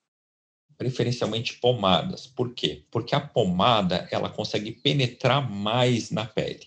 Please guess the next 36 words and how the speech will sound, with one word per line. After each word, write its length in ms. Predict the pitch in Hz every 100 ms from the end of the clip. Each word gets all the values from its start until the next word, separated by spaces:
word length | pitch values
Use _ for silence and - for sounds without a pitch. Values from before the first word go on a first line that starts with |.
| _
A 180 | 82 85
pele, 320 | - 104 127
ela 120 | 113
tem 160 | 107 -
essa 200 | 123 110
característica 920 | 110 104 - 104 92 120 120 - 101
de 140 | 95 101
não 160 | 117
deixar 300 | 120 - 110
a 240 | 123 113 117
água 260 | 107 101
passar 540 | 87 90 - 101 165 160
e 60 | 117
não 140 | 107
deixar 240 | 104 -
a 20 | 120
gordura 460 | 120 104 120 139
passar 300 | 123 107 -
completamente. 680 | - 113 104 110 98 82 -
Então, 220 | 92 113
a 40 | 113
gente 200 | 120 -
precisa 220 | 113 120
usar 240 | 113 110
uma 160 | 120 123
mistura 840 | 120 104 - - 139 143 98 87 -
que 100 | 104
é 40 |
gordura 680 | 104 110 95 104 156 165 139
e 120 | 107
água 480 | 92 127 151 147 135
pra 120 | 123
fazer 420 | - 110 107 131
o 60 | 156
medicamento 760 | 147 135 120 107 110 127 -
penetrar 560 | 127 113 113 107 131